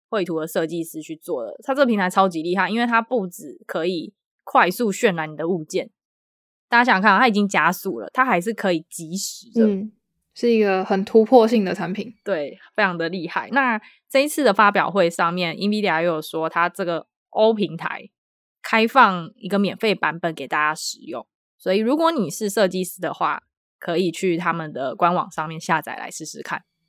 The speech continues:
Speaker 1: 对，
Speaker 2: 嗯。
Speaker 1: 诶，我觉得
Speaker 2: 嗯。
Speaker 1: nvidia最近真的很佛心，应该说他们可能是一直想要大力的去推广自家的软体来收集数据，所以不管是在这个 Omniverse 的这个平台，
Speaker 2: 嗯。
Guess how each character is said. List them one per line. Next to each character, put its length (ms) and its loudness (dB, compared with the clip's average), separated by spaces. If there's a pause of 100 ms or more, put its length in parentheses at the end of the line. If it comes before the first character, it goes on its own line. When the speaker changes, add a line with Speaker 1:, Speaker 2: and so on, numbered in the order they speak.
(160)
Speaker 1:
对， 140 -4
Speaker 2:
嗯。 240 0
Speaker 1:
诶， 80 2
我 140 6
觉 100 2
得 80 6
Speaker 2:
嗯。 140 0
Speaker 1:
nvidia 300 4
最 140 0
近 140 0
真 80 -2
的 100 2
很 180 -6
佛 260 -8
心， 320 -12 (460)
应 100 -4
该 120 4
说 120 6
他 80 4
们 100 4
可 100 2
能 100 0
是 160 -4
一 120 0
直 120 -2
想 160 -2
要 180 0
大 240 4
力 140 0
的 180 -2
去 240 -2
推 180 0
广 240 -6
自 160 -4
家 180 -2
的 120 -4
软 260 -4
体 280 -4
来 160 -4
收 200 0
集 160 -8
数 240 -4
据， 240 -6 (340)
所 160 4
以 40 4
不 140 0
管 220 4
是 300 -2
在 280 2
这 120 -4
个 400 -6 (680)
Omniverse 680 2
的 80 0
这 80 -2
个 80 2
平 320 -10
台， 340 -8 (520)
Speaker 2:
嗯。 240 -4